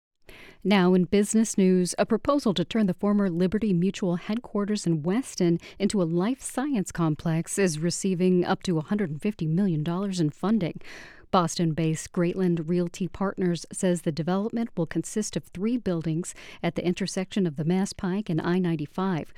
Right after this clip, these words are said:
The first of those is expected to be complete by next summer. Framingham-based D T I Q is buying an Australian company that makes technology for drive-through restaurants.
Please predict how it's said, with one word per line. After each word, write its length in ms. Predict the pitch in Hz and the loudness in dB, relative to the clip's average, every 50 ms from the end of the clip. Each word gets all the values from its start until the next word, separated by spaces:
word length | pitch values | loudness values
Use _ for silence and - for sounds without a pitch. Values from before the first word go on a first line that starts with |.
| - - - - - - | -18 -18 -18 -14 -6 -4
The 100 | 190 180 | -4 -4
first 480 | - - - 226 247 269 - - - | -2 -2 -2 0 0 -2 -2 0 0
of 160 | 254 226 190 | 0 0 2
those 440 | - 226 220 220 233 247 269 277 - - | 2 2 2 2 2 0 -2 -4 -2 0
is 300 | - 202 196 208 220 226 | 2 4 4 4 2 0
expected 480 | - 185 - - - 190 - - 196 - | -4 -6 -6 -4 -4 -4 -4 -4 -4 -2
to 60 | 185 | -2
be 100 | 160 170 | -2 -2
complete 560 | - - 151 143 - - 285 277 190 156 - - - - | -2 -4 -4 -6 -4 -4 -2 -2 -2 -4 -6 -10 -12 -8
by 140 | 170 190 170 | -4 -2 0
next 280 | 151 151 175 - - | 0 -2 -2 -2 -2
summer. 300 | - 208 196 175 151 - - - - _ _ _ - - - - - - - | 0 2 2 0 0 -4 -8 -20 -20 _ _ _ -20 -20 -18 -18 -18 -6 0
Framingham-based 800 | - 220 214 233 247 240 226 214 202 196 208 208 214 - - - - | 2 4 4 4 4 2 2 2 2 4 4 4 2 2 -2 -8 -6
D 200 | 165 208 214 233 | -2 0 0 -2
T 280 | - - - 240 226 226 - | -2 -2 -2 -2 -2 0 0
I 180 | 220 214 220 220 | 0 0 0 0
Q 480 | - - - 254 247 240 226 220 208 - | -2 -4 -4 -2 0 2 2 0 0 2
is 280 | - 202 196 185 165 | 2 2 2 0 0
buying 400 | - - 170 175 180 185 185 180 | -2 -2 -2 0 0 0 0 0
an 60 | 175 165 | 0 0
Australian 600 | 160 151 - - - 185 208 247 262 214 175 156 | -2 -2 -4 -6 -4 -4 -2 0 2 2 0 0
company 440 | - - 165 151 - 165 165 175 190 | -2 -4 -6 -4 -4 -2 -2 -2 -2
that 120 | 170 170 | -2 -2
makes 220 | - 170 165 - | -2 -2 -4 -4
technology 800 | - - 160 - 170 170 185 220 247 233 214 - 196 202 208 208 - - - - | -6 -6 -6 -4 -2 -2 -2 0 -2 -2 -2 -2 -2 -2 -2 -4 -6 -14 -12 -8
for 100 | - 160 | -8 -6
drive-through 580 | - - 175 156 170 202 214 - - 208 208 | -4 -2 -2 0 0 -2 -4 -4 -4 -4 -2
restaurants. 680 | 180 160 175 208 208 - - 175 147 - - - - | -2 0 -2 -2 -2 -4 -4 -6 -6 -6 -8 -12 -14